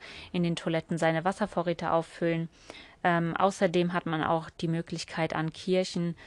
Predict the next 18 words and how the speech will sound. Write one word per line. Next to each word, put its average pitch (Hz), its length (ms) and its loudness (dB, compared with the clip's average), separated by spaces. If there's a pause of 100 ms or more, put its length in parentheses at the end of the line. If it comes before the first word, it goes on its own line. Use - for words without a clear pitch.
(200)
ähm, 165 320 2
beim 156 200 0
Friedhof - 520 0
nachzusehen. 170 760 0 (300)
Die 165 80 -4
Friedhöfe 180 640 -2
haben 165 180 0
auch 175 200 0
immer 180 180 2
Trinkwasser. 165 640 0
Das - 180 -4
war 165 140 2
für - 180 -4
uns 165 220 -4
gerade 160 320 0
auch 160 120 -4
am 165 120 -2
Anfang, 180 480 2